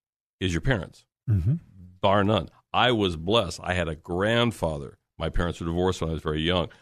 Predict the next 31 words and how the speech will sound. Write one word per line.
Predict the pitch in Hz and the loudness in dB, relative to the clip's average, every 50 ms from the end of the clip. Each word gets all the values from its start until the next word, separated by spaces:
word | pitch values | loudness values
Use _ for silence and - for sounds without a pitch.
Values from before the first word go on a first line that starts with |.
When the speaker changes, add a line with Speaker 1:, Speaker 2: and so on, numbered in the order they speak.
| _ - | _ -4
Speaker 1:
I | - | -2
had | 127 | -2
a | 98 80 | -2 -4
grandfather | 76 82 78 82 90 101 107 117 113 - - 85 80 73 67 - _ _ _ | -6 -8 -6 -4 -2 -2 -2 -2 -2 -4 -4 -6 -6 -6 -8 -12 _ _ _
who, | _ - 107 98 | _ -4 -4 -4
the | 82 85 | -4 -6
first | 76 - - 110 101 - - - | -6 -4 -4 -4 -4 -4 -6 -4
three | 120 110 | -2 -2
or | 101 | -2
four | - - 104 | -2 -2 -2
years | 92 95 98 90 | 0 0 -2 -2
of | 82 | -2
my | 85 82 | -4 -4
life, | 90 95 90 - - _ _ _ _ | -4 -4 -6 -8 -12 _ _ _ _
spoke | - - - - - - _ _ 143 139 131 - - | -6 -4 -2 -2 -4 -6 _ _ 2 2 2 2 0
into | 107 95 | 0 0
my | 92 90 90 | 0 0 0
life, | 90 87 82 78 - _ _ _ | -2 -4 -6 -8 -14 _ _ _
taught | - - - - 143 139 - 190 | -18 -18 -4 -2 -2 -2 -2 -4
me. | - - - _ | -8 -12 -18 _
Before | - 226 233 | 0 2 2
I | |
ever | 233 202 180 | 4 4 4
went | 175 175 170 | 2 2 2
to | - 127 | 0 0
a | 104 | -2
school, | - - - 123 95 - - _ _ _ _ _ _ _ _ _ - | -2 -2 -2 -2 -2 -2 -6 _ _ _ _ _ _ _ _ _ -4
I | 127 135 | -2 0
learned | 131 127 131 135 135 143 151 156 160 160 156 139 - | 2 2 2 2 2 4 4 4 4 4 4 2 2
from | - 92 | 0 0
him. | 82 92 76 - | 0 -2 -4 -4